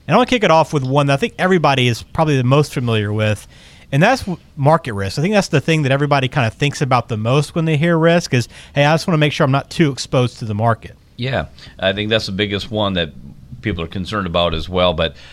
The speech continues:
Speaker 2: you know, we see when people come in here, <laughs> you know, as, you know, we deal with primarily pre-retirees, retirees, people who are in mid fifties, typically and older, is,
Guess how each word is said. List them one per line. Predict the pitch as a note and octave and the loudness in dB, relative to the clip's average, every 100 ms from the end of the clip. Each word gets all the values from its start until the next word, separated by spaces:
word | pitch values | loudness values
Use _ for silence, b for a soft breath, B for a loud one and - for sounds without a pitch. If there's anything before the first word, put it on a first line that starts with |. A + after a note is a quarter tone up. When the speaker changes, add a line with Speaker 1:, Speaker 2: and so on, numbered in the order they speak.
| B B - | B B -18
Speaker 2:
you | E2+ | -8
know, | F2 | -6
we | E2 F2 | -4 -4
see | F#2 G2+ F#2 | -4 -4 -4
when | D#2+ | -4
people | G#2+ E2+ | -6 -6
come | - F2+ | -6 -4
in | A2 A#2 | -4 -2
here, | G2 E2+ E2 D2+ - B - | -2 0 -2 -4 -14 B -12
<laughs> | - - - - | -14 -18 -20 -16
you | F2+ E2+ C2+ - | -12 -12 -12 -10
know, | F2+ D#2+ D#2 | -4 -2 0
as, | F2+ F#2 - - | -2 -2 -10 -8
you | E2+ | -6
know, | |
we | E2+ D3 | -4 -4
deal | A2 G2+ F#2+ | 0 0 0
with | E2+ - | -2 -2
primarily | F#2 E2 E2 E2 E2 D#2 D2+ D2+ - | -4 -2 -2 -2 -4 -4 -6 -10 -14
pre-retirees, | - F#2+ E2 D#2+ E2+ D#2 D2+ D2+ | -8 -6 -6 -4 -4 -4 -6 -8
retirees, | D2 - E2 D2 - | -8 -2 -2 -2 -8
people | - G#2+ G2+ F2+ | -6 -6 -4 -6
who | E2+ | -2
are | D#2+ D#2+ | -2 -2
in | D#2 | -4
mid | D#2+ F2 | -6 -6
fifties, | F#2+ F2+ - E2+ D#2 | -6 -8 -8 -10 -10
typically | - A#2 G2+ E2+ | -10 -8 -6 -6
and | D#2 | -4
older, | D#2 F2+ F2 D#2 | -2 -2 -2 -2
is, | D2 | -6